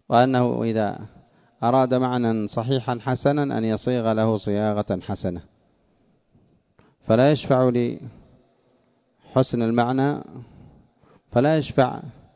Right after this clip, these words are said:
عند سوء الصياغة أن يقول: "أنا قصدي كذا وقصدي كذا".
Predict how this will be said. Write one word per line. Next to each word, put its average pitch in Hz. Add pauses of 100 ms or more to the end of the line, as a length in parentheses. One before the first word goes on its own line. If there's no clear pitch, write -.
(360)
عند 123 (580)
سوء 135
الصياغة 135
أن 123
يقول: 120
"أنا 117
قصدي 117
كذا 113
وقصدي 101
كذا". 87